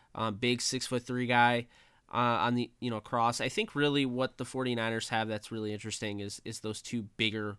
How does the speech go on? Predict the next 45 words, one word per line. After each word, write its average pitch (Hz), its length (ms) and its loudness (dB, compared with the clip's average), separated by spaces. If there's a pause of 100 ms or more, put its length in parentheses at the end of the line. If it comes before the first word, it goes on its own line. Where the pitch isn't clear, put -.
(160)
corners, 110 640 -4
um, 95 420 -8
you 104 100 -8
know, 98 60 -8
size, 107 680 0 (440)
um, 98 520 -6 (100)
you 120 80 -4
know, 101 140 -2
advantage. 101 680 0 (340)
But 117 220 2 (120)
it, 127 240 -4
it's - 120 -4
funny 175 300 4
because, 110 640 -4
you 113 140 -6
know, 101 160 -8
Kupp 156 320 2
is 120 120 0
actually 117 640 0 (160)
the 117 340 -8
bigger 117 380 -2
one 110 180 -2
out 104 180 -4
of, 101 260 -8
uh, 98 220 -6
the 98 120 -10
bunch. 117 480 0 (320)
And 120 100 -2
then 131 100 2
you 131 100 4
have 110 140 0
Reynolds. 113 520 0
Now, 123 200 2
Reynolds 143 440 2
is 127 120 -4
probably 120 400 2
going 113 340 -2
to 107 80 -2
go 104 180 -2
up 107 200 -4
against 104 360 -4
somebody 104 360 -4
on 98 100 -6
the 104 140 -6
outside. 117 720 2